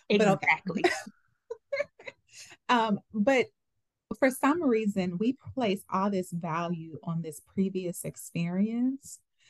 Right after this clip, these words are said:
Speaker 1: um, that is quote unquote needed w-, b-, by the time you get to your marriage. Um, that's typically for men because men are allowed to have,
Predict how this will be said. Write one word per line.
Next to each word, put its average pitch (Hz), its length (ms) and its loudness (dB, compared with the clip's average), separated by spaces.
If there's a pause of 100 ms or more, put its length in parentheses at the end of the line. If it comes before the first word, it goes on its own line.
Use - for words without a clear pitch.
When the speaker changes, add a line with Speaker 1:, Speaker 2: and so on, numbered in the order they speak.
(240)
Speaker 1:
um, 160 380 0
that 165 260 4
is 156 460 -2
quote 190 260 6
unquote 175 380 4
needed 185 720 2
w-, 170 300 2
b-, 175 160 4
by 165 240 -2
the 156 100 -2
time 165 280 4
you 160 180 0
get 160 240 0 (140)
to 147 280 2 (460)
your 156 260 6
marriage. 160 720 6 (460)
Um, 175 300 8 (200)
that's 240 300 8
typically 240 460 6
for 208 140 6
men 180 300 4
because 190 260 -2
men 180 240 0
are 165 140 0
allowed 151 320 0
to 175 80 0
have, 160 260 0